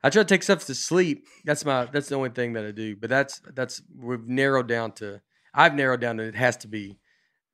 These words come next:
uh, Sour Patch Kids late at night. <laughs>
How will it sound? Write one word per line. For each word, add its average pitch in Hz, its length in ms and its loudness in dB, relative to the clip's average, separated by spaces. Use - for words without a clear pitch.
uh, 104 260 -4
Sour 104 300 -4
Patch 101 240 -14
Kids 101 260 -18
late 104 220 -14
at 104 100 -20
night. 113 200 -20
<laughs> 285 100 -16